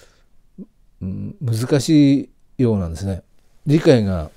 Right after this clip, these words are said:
なかなかいかないと言いますか。え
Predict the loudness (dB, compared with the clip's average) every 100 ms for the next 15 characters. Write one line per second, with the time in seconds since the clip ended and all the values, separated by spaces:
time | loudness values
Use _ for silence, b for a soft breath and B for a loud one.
0 | -20 -20 -16 b b b b b b b
1 | b b -12 -8 -4 -2 -2 -2 -4 -4
2 | -8 -4 0 0 -2 -6 -6 -8 -10 -12
3 | -14 _ _ _ _ _ b b b b
4 | b b _ _ _ _ _ _ _ _
5 | _ -10 -8 -6 -8 -10 -12